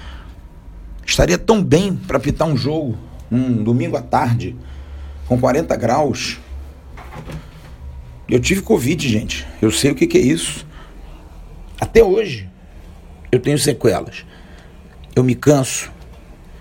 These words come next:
Eu tuço. Vejo o Vanderlei. Tudo bem, o Wilton Pereira Sampaio é um, é um atleta, mas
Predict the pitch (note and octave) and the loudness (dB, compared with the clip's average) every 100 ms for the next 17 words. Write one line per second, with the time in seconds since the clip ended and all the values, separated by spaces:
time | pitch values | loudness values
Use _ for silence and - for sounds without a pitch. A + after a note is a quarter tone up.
0 | - - G2 - E3 - - - - - | -10 -4 0 8 8 6 -2 -10 -16 -20
1 | - - - - - - D#3+ G#3 A#3 A3 | -18 -18 -18 -18 -6 4 6 6 4 4
2 | F#3+ F#3 D#4 - - - - - - - | 2 0 -4 -10 -20 -20 -18 -18 -18 -18
3 | - - - - - A#2+ A2+ A#2 E3 D#3+ | -16 -18 -16 -14 -4 -2 2 2 0 -2
4 | - A#2 B2 C3 B2+ A#2+ B2 A#2+ D3 B2+ | -4 0 2 2 2 4 4 2 2 4
5 | C3+ E3+ D4 C4+ D#3 B2 G#2 F2+ - - | 4 4 4 2 2 0 -2 -6 -10 -8
6 | - - - - - - - - - - | -8 -8 -14 -18 -16 -16 -16 -16 -16 -18
7 | - - - B2 - A#2+ B2+ - - - | -18 -6 0 2 4 4 4 2 -8 -6
8 | - - - - - - - A2+ A2 G2 | -8 -6 -10 -8 -8 -6 0 2 2 0
9 | - - | -2 -4